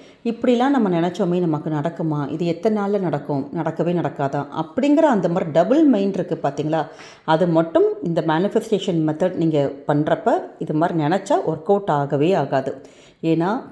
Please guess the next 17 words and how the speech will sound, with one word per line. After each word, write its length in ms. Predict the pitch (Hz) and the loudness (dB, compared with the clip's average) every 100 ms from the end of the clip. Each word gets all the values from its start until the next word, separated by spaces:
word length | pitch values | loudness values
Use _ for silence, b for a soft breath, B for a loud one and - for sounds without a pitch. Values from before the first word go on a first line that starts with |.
| - | -4
முழுக்க 420 | 170 196 277 330 | -2 0 -2 2
முழுக்க 400 | 254 202 180 311 | 2 2 0 0
நம்பிக்கை 540 | 254 165 165 202 220 165 | 2 0 0 -2 -2 -2
மட்டும்தான், 720 | 151 147 220 208 220 214 - | -2 -2 2 2 2 -2 -2
ஃபுல் 360 | 214 285 359 - | 0 2 0 0
கான்ஃபிடென்ட்டோட 800 | 185 196 196 214 190 - 170 151 208 302 B B B B | 2 2 2 2 0 -2 -2 2 0 0 B B B B
இந்த 260 | 175 165 156 | 0 2 2
ஒரு 140 | 156 | 2
விஷயம் 340 | 165 - 349 - | -2 -2 -4 -2
வந்து 260 | 185 165 208 | -2 0 0
நமக்கு 260 | 190 156 | -2 -6
கிடைக்கும் 600 | - 151 156 - 233 269 | -6 -4 -4 -2 -2 0
அப்படின்னு 380 | 151 147 190 208 | -4 -2 0 0
நீங்க 260 | 160 147 143 | -2 -2 -2
நினைச்சிட்டு 380 | 165 - 233 170 | -2 -2 -2 0
வேண்டி 360 | 139 156 160 | 0 0 -4
கேட்டா, 440 | - 143 143 214 | -2 -4 -2 -4